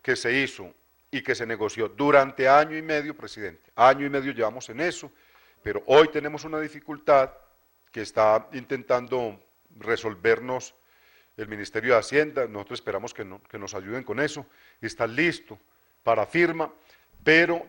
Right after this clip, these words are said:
durante el proceso en el que el treinta y cinco treinta y cinco nos permitió, el compes treinta y cinco treinta y cinco, y todos los procesos que llevamos, por supuesto hicimos la negociación con la tasa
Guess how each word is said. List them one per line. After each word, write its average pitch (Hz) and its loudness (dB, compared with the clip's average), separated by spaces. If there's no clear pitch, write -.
durante 120 -2
el 110 -6
proceso 123 -2
en 113 -6
el 107 -8
que 104 -2
el 101 -4
treinta 104 -4
y 98 -4
cinco 117 -6
treinta 120 -6
y 95 -12
cinco 117 -6
nos 120 -6
permitió, 107 -4
el 101 -8
compes 107 -8
treinta 104 -12
y 101 -12
cinco 104 -10
treinta 101 -12
y - -14
cinco, 107 -10
y 127 -6
todos 151 8
los 143 -2
procesos 139 -4
que 151 -8
llevamos, 143 4
por 113 -6
supuesto 110 -8
hicimos 131 -6
la 131 0
negociación 117 -6
con 156 6
la 113 2
tasa 123 4